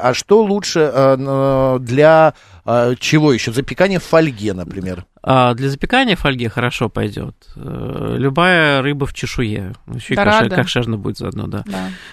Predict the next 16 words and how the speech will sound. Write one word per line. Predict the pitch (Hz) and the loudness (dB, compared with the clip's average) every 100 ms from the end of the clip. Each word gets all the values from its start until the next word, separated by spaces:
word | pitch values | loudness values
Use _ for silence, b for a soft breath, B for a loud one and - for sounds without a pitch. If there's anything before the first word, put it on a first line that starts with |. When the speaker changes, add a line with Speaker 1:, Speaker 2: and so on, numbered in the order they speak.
| B - | B -2
Speaker 2:
А, | 127 120 123 | 2 2 2
лосось | 147 233 - 202 202 - | 2 2 0 0 2 0
прекрасно | - - 131 120 - | -4 -4 -2 -2 -4
подойдёт, | 110 113 117 110 113 - | -6 0 0 0 -2 0
угорь | 208 220 165 143 | 2 2 2 0
в | - | 0
фольге | 139 131 123 117 113 | 0 0 -2 -2 -2
шикарно | - 120 117 110 | -6 -2 -2 0
запечётся. | 104 107 117 - 110 - - | -4 -6 -10 -6 -8 -8 -12
То | 123 | -10
есть, | 110 - | -10 -12
в | |
принципе, | - 190 - - | -4 -4 -4 -8
всё | 127 - 214 | -8 -2 -2
достаточно | 180 139 135 - 151 - 139 | -2 -2 -2 0 -4 -4 -4
сочное. | - 202 - 139 | 0 -2 0 0